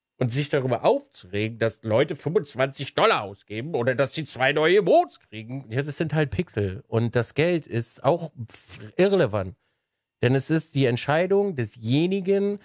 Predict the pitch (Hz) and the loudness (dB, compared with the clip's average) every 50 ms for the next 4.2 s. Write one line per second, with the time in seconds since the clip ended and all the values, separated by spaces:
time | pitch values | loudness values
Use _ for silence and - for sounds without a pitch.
0 | _ _ _ _ - 113 113 104 113 117 120 - - - 131 107 120 117 117 117 | _ _ _ _ -2 -2 0 2 2 0 0 0 -2 -2 -2 0 0 0 2 2
1 | 123 147 165 180 - - 196 196 - - 196 202 196 - - 120 110 117 120 123 | 2 2 2 0 0 0 -2 -2 -2 -2 -2 -2 -2 -2 -4 -4 0 0 2 2
2 | 139 160 170 - _ _ _ _ _ _ _ _ _ _ _ _ _ _ _ - | 2 0 -2 -6 _ _ _ _ _ _ _ _ _ _ _ _ _ _ _ 0
3 | 110 107 135 135 - - - 147 151 156 170 185 - - - - 117 110 110 - | 2 2 2 2 2 2 2 2 4 2 0 -2 -8 -8 -4 0 2 2 2 2
4 | 131 160 185 196 | 0 -2 -2 -4